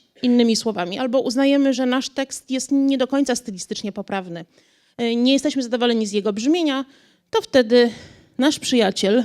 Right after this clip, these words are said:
wykazuje, które, na czerwoną,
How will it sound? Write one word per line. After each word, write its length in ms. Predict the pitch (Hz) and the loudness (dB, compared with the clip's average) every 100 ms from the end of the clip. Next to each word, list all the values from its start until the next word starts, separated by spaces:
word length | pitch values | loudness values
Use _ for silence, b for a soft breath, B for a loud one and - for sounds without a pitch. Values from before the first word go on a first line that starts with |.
| 233 | 2
wykazuje, 720 | 220 262 262 233 285 254 240 B B B B | 0 4 2 4 6 6 4 B B B B
które, 460 | - - 302 208 220 - | -2 4 6 6 4 -4
na 140 | 233 226 | -10 -6
czerwoną, 640 | 233 214 196 170 196 262 | -4 -2 -2 -2 -2 -2